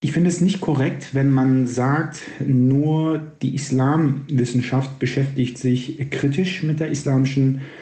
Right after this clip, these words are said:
Gelehrtentradition, sondern auch die islamische Theologie macht das, weil es findet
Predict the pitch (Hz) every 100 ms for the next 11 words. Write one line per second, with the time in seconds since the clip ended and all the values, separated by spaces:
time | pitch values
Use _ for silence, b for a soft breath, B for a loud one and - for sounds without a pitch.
0 | B B 123 123 127 135 - 123 120 -
1 | 123 120 123 117 117 117 117 110 - 117
2 | - - - 120 120 127 110 123 113 107
3 | 165 - - - 113 104 - 117 180 -
4 | B B B - 127 123 139 - - 131
5 | 139